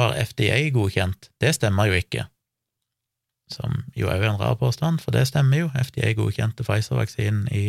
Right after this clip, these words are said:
eh, august, tjuetredje august. Så skriver hun videre, «Har du sett denne videoen?» Så lenker hun til en eller annen YouTube-video som jeg ikke har sett, men jeg ser i titelen at den inneholder The New World Order,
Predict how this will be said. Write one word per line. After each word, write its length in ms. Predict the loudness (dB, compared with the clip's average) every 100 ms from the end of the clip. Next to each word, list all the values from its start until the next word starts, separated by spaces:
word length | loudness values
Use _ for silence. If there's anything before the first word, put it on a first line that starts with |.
| 0
eh, 300 | 0 -2 -6 _ _ -6
august, 380 | -2 0 -2 -6
tjuetredje 400 | -6 -2 0 0
august. 320 | -2 -4 -10 _ _ _ _ _ _ _ _ _ _ _ _ _ _ _
Så 140 | -12 -2
skriver 160 | 2
hun 80 | 4
videre, 200 | 4 4
«Har 100 | 4
du 80 | 4
sett 240 | 4 2 2
denne 240 | 2 4
videoen?» 460 | 4 4 2 0 -4 _ _ _ _ -10
Så 100 | -6
lenker 240 | -4 -4
hun 60 | -2
til 100 | -2
en 60 |
eller 160 | 0 0
annen 80 | -2
YouTube-video 540 | -2 0 0 2 0
som 140 | 0 0
jeg 120 | 0
ikke 140 | 0
har 60 | 0
sett, 240 | -2 -2 -2
men 100 | -2
jeg 80 | 0
ser 160 | 0 0
i 60 |
titelen 380 | -2 -4 0 0
at 80 | 0
den 140 | 0 0
inneholder 480 | 0 0 0 -2 0
The 160 | 2
New 320 | 2 2 2 2
World 260 | 2 2 0
Order, 440 | 0 2 2 0